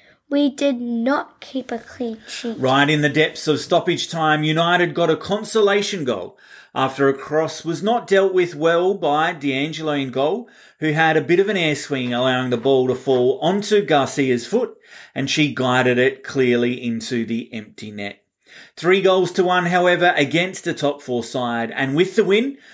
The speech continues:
Speaker 2: we now move to within three points of both Man City and Chelsea, who sit atop the Women's Super League table.
Speaker 1: And next for the team, Ben?
Speaker 2: Well, the women now head off on an international break.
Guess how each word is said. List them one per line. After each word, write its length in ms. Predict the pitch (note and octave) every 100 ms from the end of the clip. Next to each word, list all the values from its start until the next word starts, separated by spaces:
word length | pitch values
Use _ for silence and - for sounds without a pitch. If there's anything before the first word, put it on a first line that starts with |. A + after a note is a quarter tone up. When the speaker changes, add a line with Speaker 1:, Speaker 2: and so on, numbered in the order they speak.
| -
Speaker 2:
we 160 | C3 C#3
now 240 | C#3 C3
move 420 | B2 B2+ B2+ A#2+ A2
to 120 | C#3
within 420 | C3 B2+ C#3 C3
three 340 | B2 C#3+ E3+ F3
points 460 | F#3 F3+ D3 A#2+
of 160 | C#3 A#2
both 320 | C3 B2+ C3
Man 300 | C3 B2+ B2+
City 340 | - C#3 B2+
and 240 | B2+ D3 F3
Chelsea, 560 | G3 F#3 F#3 G3 A#3 - - -
who 100 | C#3
sit 240 | C3+ - B2+
atop 380 | B2 C#3 C#3 B2+
the 100 | A#2
Women's 400 | D#3 F3+ F#3+ G3
Super 320 | C#3 B2 C3
League 220 | D3 D3+
table. 480 | E3 E3+ A3+ A2+ - _ -
Speaker 1:
And 140 | C#4+
next 300 | D4+ D#4 -
for 140 | - D4+
the 80 | D#4
team, 300 | - D#4+ D4
Ben? 300 | D#4+ E4 E4 -
Speaker 2:
Well, 220 | D3+ F3+
the 80 | F3
women 260 | F#3+ G3+
now 180 | G3 G3
head 180 | F3+ G3
off 280 | G3 G3 -
on 280 | F3+ G3 F#3+
an 240 | E3+ E3+ F#3+
international 680 | F#3+ G3 G3 F#3+ E3 F#3 D#3+
break. 420 | E3 A3+ C4